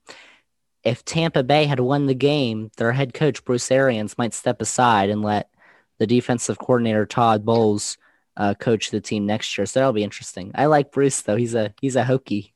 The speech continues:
<laughs> so I like that. But I asked you that because I wanted to see, or I saw the stats they had for next year,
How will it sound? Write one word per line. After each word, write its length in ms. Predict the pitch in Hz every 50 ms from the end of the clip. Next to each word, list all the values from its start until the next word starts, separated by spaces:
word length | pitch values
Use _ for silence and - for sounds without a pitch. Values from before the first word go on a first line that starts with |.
| _ _
<laughs> 160 | _ _ _
so 240 | - - - 147 135
I 120 | 139 143
like 280 | 160 143 143 143 120 120
that. 380 | 131 127 120 110 104 - _ _ _ _ _ _ _ _ _ - - _ _ _
But 140 | 170 160 143
I 40 | 139
asked 280 | 135 139 143 - - -
you 80 | 127
that 180 | 117 123 117 -
because 260 | - - - 127 117
I 60 | 131
wanted 260 | 123 127 131 131 120 117
to 80 | 123
see, 460 | - - - 127 117 117 113 113 110 _ _ _ _ _ _ _ _ _ _ _ -
or 100 | 117 120
I 80 | 123
saw 380 | 123 - - 151 143 135 131 127
the 480 | 117 117 123 120 117 113 113 110 110 - _ _ _ _ _ _
stats 680 | - - - - - - - 143 135 135 131 - - -
they 140 | 117 113 113
had 340 | 120 117 110 110 107 101
for 180 | - - 113 110
next 380 | 110 110 113 113 - - - -
year, 320 | 107 101 95 95 104 110